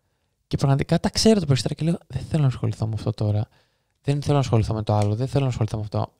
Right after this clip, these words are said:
Όταν, ε, αποφάσισα να ασχοληθώ με το μάτι, έτυχε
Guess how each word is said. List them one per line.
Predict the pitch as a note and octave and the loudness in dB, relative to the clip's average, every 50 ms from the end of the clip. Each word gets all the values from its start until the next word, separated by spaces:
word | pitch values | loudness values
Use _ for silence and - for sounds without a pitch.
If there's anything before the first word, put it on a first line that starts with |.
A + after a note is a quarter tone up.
| _ | _
Όταν, | - C3+ C#3 - D#3 D3+ D3+ C#3+ | -2 -2 0 2 2 2 2 2
ε, | - C3+ | 0 0
αποφάσισα | C3 - B2 - A#2+ - B2+ B2 - | -2 0 0 -2 0 2 2 2 2
να | D3 C3+ | 0 2
ασχοληθώ | - - A#2+ A2+ - C3 | 2 2 0 2 0 -4
με | C3 | -4
το | B2+ - A#2 | -4 -4 -2
μάτι, | A#2 A2+ A2 A2 - - A2 A#2 B2+ - _ _ _ _ _ _ _ _ _ _ _ _ _ _ _ _ _ _ _ _ | 0 2 2 2 2 2 0 0 0 -2 _ _ _ _ _ _ _ _ _ _ _ _ _ _ _ _ _ _ _ _
έτυχε | - D#3 E3 D#3+ E3 - C3+ - D3 D3 E3 E3+ | 4 4 4 4 2 -2 -2 0 2 2 2 0